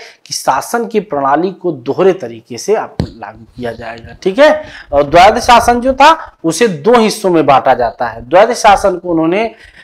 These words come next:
विषयों के आधार पर बांट दिया, दो विषय कर दिए उन्हें, रक्षित विषय और हस्तांतरित विषय, ठीक है।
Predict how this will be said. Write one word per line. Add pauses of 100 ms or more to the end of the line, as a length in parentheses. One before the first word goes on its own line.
(340)
विषयों
के
आधार
पर
बांट
दिया,
दो
विषय
कर
दिए
उन्हें,
रक्षित
विषय (240)
और
हस्तांतरित
विषय, (260)
ठीक
है।